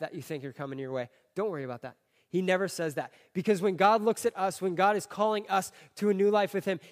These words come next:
he never minimizes the difficulty that it's gonna be.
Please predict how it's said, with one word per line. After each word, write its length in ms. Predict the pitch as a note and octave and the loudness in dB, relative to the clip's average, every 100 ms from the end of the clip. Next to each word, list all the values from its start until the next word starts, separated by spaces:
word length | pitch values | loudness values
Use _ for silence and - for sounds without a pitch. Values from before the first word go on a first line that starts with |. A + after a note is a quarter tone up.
| - | -2
he 160 | A3 | 0
never 400 | G#3 G3+ G#3+ B3 | 2 2 2 2
minimizes 840 | G3+ G3 A3+ A#3+ G3+ E3+ E3+ E3 D3+ | 0 2 2 2 0 0 -2 -4 -2
the 100 | E3+ | 0
difficulty 600 | E3 E3+ F#3+ F#3+ F3+ F3+ | 0 -2 -4 -4 -2 -2
that 180 | D#3 D3 | -2 -4
it's 160 | C#3+ - | -6 -8
gonna 220 | D3 C3 | -6 -6
be. 180 | B2 | -8